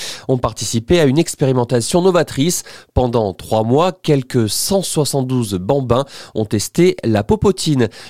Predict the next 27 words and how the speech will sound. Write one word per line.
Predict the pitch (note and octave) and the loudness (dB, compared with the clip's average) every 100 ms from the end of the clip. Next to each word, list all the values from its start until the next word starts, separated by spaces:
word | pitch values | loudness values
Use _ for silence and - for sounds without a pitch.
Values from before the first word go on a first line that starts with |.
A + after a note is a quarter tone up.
| - | 0
une | B2 | 0
couche | - C3+ A#2 - | 2 0 0 -2
cent | G2 - E3 | -2 -2 -2
pour | - C3+ - | -2 -6 -4
cent | A2+ | -6
compostable | - G2 F#2 - A#2+ G#2 G2 | -4 -6 -6 -2 -2 -2 -2
développée | G2+ G#2+ G#2+ G2 C3 | -2 0 0 2 0
par | A2 G#2 G2 | 0 -2 -2
la | |
société | F#2+ C#3 - A#2+ F#2+ | -2 -2 -2 -2 -4
bordelaise | F2 B2 C#3 B2 A#2 C#3 E3 C#3+ - - | -2 0 0 2 2 4 2 -2 -16 -6
Mundao, | A2 F3 F3+ C3+ A2+ C3+ F3 - - - | 0 2 2 2 4 4 2 -2 -20 -4
un | A2+ A2+ | -2 -2
cercle | - A#2 G2 - G#2+ E2 | 0 0 -2 -4 -6 -4
vertueux | F2 F#2 A#2 - - D#3 G3 | -6 -4 -4 -4 -2 2 2
permettant | G3 C#3+ C3 A#2 - | 2 -2 0 -2 -2
de | F#2+ | -2
réduire | F#2 F#2 F3 C3 D3 D3 B2 G2+ | -2 2 0 0 -2 0 0 2
le | C3+ | 2
volume | C#3 C3 B2+ A#2 | 2 2 2 0
de | G#2+ | 0
déchets | F#2 F2+ - D#3 | 0 -2 0 0
au | |
sein | A2 - E3+ | 0 0 0
des | B2 G2+ | 0 -6
crèches | - - - | -2 -4 -4
collectives. | - C3+ A#2+ - G2 E2 | 0 0 0 -2 -4 -4